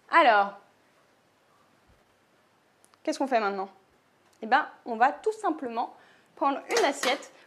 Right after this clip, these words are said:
Oui, je perds parfois un peu le fil de mes pensées. Je suis en direct, c'est un peu stressant. Euh, et du coup,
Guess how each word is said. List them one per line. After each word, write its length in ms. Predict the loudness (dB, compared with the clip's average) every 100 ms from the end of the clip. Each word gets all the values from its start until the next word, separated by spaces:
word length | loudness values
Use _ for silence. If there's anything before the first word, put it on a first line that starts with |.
| -2
Oui, 160 | 0 2
je 80 |
perds 260 | 4 4 6
parfois 360 | 6 4 6 6
un 100 | 6
peu 160 | 2
le 100 | 0
fil 240 | 2 2 4
de 60 |
mes 160 | 4 4
pensées. 640 | 4 2 0 0 0 0
Je 80 | -2
suis 180 | -4 -2
en 80 | 0
direct, 420 | 0 -2 -4 -8
c'est 220 | -8 -8
un 100 | -8
peu 120 | -8
stressant. 320 | -10 -10 -10 -10 -12 -16 -18 -18 -20 _ -2
Euh, 920 | 2 2 2 2 0 -4 -8 -12 -10
et 140 | -2 -2
du 100 | 2
coup, 140 | 4